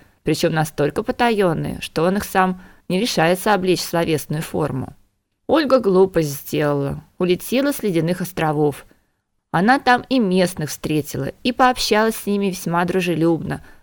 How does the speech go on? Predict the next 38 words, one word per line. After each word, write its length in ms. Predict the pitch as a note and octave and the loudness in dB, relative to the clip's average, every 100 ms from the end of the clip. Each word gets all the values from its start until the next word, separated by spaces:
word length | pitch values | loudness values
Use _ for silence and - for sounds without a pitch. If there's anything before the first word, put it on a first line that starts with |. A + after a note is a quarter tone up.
| _ | _
Вполне 400 | - A#3 B3 C#4 | 0 2 2 2
могла 380 | C4 A3+ A#3 | 2 4 4
бы 80 | G#3+ | 2
напроситься 640 | G#3 F#3 F3+ F3 G#3 F#3+ - | 0 0 0 0 -4 -6 -4
переночевать 720 | F3+ E3+ E3+ - D3+ D#3+ E3 | -2 -2 -4 -2 2 2 2
на 160 | D#3+ | -2
день-два, 560 | D3 D#3 D3+ C#3+ D3+ D3+ - _ - | -2 0 -2 0 -2 -2 -6 _ -2
а 120 | F#3 | -2
тем 200 | F#3 A#3+ | 0 0
временем 420 | C4 D4 C#4 B3 | 0 0 0 0
папа 300 | - A3+ A#3 | 2 2 2
снарядил 480 | - F3+ E3+ E3 G3+ | -2 0 0 2 0
бы 120 | G#3 | 0
за 160 | F3+ D#3 | -2 -2
ней 160 | F#3 | -2
матрессу 520 | F#3+ D#3+ E3 F3 - | -2 -2 -2 -2 -2
Морриган. 580 | D#3+ D3+ D3 - - - - _ _ _ _ _ _ _ _ | -4 -4 -4 -6 -8 -10 -14 _ _ _ _ _ _ _ _
"Боюсь, 500 | E3+ D#3 D#3 G3 C4 | 0 2 6 4 4
матресса 560 | A3+ A3+ E3+ E3 - F3+ | 0 0 0 0 0 -2
не 140 | F#3+ A3 | -2 -2
осилила 460 | - B3 F#3+ E3 | -2 2 2 2
бы 100 | D#3+ | 0
телепортацию 800 | D3+ D#3+ D#3+ D#3+ E3 D3 C#3 D3+ | -4 -4 0 -2 2 0 0 -4
драконов", 640 | C3 D#3 - D3+ C3 A#2 - | -2 -2 0 -4 -4 -6 -10
заметил 460 | - D#3 D3+ C#3 C#3 | -4 -2 -2 -4 -6
Шелар. 500 | - E3 D3+ C#3 - _ _ _ _ | -4 -2 -2 -4 -8 _ _ _ _
"Да 120 | D3+ | 0
и 80 | E3+ | 2
не 160 | A3+ C4 | 2 2
надо, 500 | B3+ A3 F3 C#3 F#3 - | 4 4 2 -2 -6 -2
пусть 180 | C#4 | -2
бы 80 | - | -2
драконы 440 | G#3+ G#3+ G#3+ D#4+ D4+ | 0 0 0 -4 -4
с 60 | |
троллем 360 | - G#3 F#3 D#3 | 2 4 4 2
летали 340 | D3+ G#3 B3+ | -2 -2 -2
себе 260 | C4+ - A#3+ | -2 -2 0
дальше, 520 | F#3 E3+ D3+ - - | 2 0 0 -4 -8